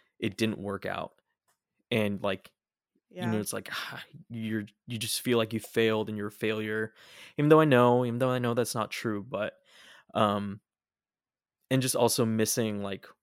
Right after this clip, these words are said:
Speaker 1: what, you know, we had, like, we bought a house, we had, like, all these dogs. She has most of 'em. I have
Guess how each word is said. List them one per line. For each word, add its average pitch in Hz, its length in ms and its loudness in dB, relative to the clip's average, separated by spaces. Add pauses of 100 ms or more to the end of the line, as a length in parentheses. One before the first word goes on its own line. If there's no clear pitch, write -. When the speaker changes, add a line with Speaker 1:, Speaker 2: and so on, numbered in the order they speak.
(420)
Speaker 1:
what, 110 480 0 (360)
you 120 80 -4
know, 104 120 0
we 110 200 -10
had, 135 500 6
like, 104 300 -4
we 120 60 0
bought 104 240 -2
a - 40 -10
house, 139 600 2 (520)
we 110 100 -4
had, 101 380 -2
like, 107 360 -4 (320)
all 113 140 -4
these 101 200 -4
dogs. 120 720 6 (100)
She 117 320 -4
has 107 420 -2 (280)
most 110 300 0
of 107 100 -4
'em. 107 200 -2
I 110 120 -2
have 107 360 -4